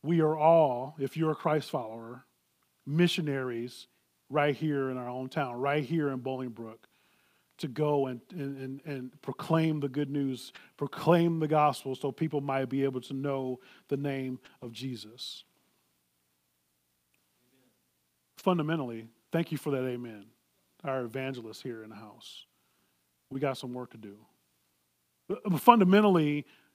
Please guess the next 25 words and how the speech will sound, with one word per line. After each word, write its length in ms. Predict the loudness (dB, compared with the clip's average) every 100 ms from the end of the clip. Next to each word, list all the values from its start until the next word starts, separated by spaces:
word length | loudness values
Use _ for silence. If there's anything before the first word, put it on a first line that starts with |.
| _
just 240 | 0 0 2
knowing 720 | 2 4 6 6 4 2 0
God 300 | 4 8 8
or 80 | 8
knowing 320 | 2 2 4
about 360 | 4 6 6 6
God 240 | 4 4
isn't 200 | 4 0
enough. 560 | -4 -2 -2 -4 -12 -20 _ _ _ _ _ _ _ _ _ _ _ _ _ _ _ -4
We 180 | 2 8
gotta 200 | 10 8
go 160 | 4
further 460 | 4 6 6 6 2
and 120 | 0
deeper 480 | 0 0 2 0 0
when 220 | -2 -4
it 80 | 0
comes 260 | 0 0
to 60 | -4
that. 260 | -4 -4 -4
I 40 |
mean, 300 | -2 -2 -4 -10 -20 _ _ _ _ _ -14
the 80 |
devil 400 | -2 2 2 2
knows 580 | -2 0 0 -2 -6 -16